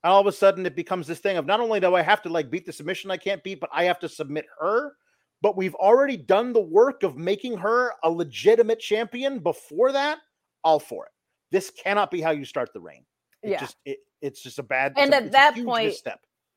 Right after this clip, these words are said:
Speaker 2: to what you said earlier, makes Thea Hale look more important too, because it's like a, um, now this really established champion who's been mowing th-, through people
Speaker 1: Yeah.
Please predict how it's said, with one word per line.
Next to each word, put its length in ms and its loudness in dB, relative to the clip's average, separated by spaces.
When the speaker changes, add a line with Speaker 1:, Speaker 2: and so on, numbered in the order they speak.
Speaker 2:
to 260 -4
what 200 -4
you 120 -2
said 200 0
earlier, 580 0
makes 340 -2
Thea 200 2
Hale 280 6
look 200 -8
more 160 -6
important 380 -14
too, 400 -8
because 280 -4
it's 200 -8
like 200 -6
a, 300 -6
um, 480 -8
now 160 2
this 160 -6
really 260 -2
established 500 -2
champion 380 -6
who's 140 -10
been 180 -8
mowing 300 -4
th-, 260 -20
through 220 -4
people 580 -8
Speaker 1:
Yeah. 180 -18